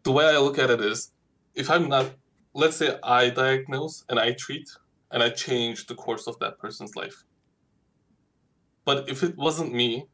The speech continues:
if it was someone else, it would have had the same outcome. Most likely.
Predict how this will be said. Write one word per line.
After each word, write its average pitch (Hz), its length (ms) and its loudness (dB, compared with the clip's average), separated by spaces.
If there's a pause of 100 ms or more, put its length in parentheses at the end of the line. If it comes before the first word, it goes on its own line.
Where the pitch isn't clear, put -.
if 131 120 -14
it - 80 -12
was 123 180 -2
someone 143 340 0
else, - 460 -6 (1400)
it 123 100 -8
would 131 120 2
have 127 120 0
had 127 300 0
the 127 60 -12
same 120 280 -4
outcome. 151 480 -6 (2000)
Most 127 240 0
likely. - 420 -2